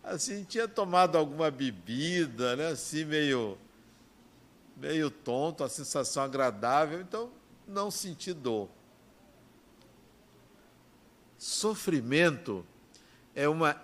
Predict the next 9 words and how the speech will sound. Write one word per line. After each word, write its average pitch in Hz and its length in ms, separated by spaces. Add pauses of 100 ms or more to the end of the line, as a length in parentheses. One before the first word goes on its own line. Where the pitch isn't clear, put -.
interpretação 135 1600 (960)
que 160 140
o 180 100
espírito 208 720
faz 143 720 (380)
da 151 240
experiência 185 960
considerada 165 1300 (1800)
ruim. 170 600